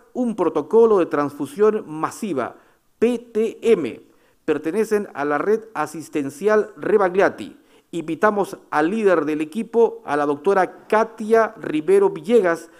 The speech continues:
y al gerente de la red Rebagliati, el doctor Juan Santillana Callirgos,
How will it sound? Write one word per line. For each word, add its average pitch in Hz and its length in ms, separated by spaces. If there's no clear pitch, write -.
y 131 140
al 147 100
gerente 202 640
de 147 120
la 151 120
red 185 200
Rebagliati, 160 560
el 147 60
doctor 175 340
Juan 202 400
Santillana 170 580
Callirgos, 196 580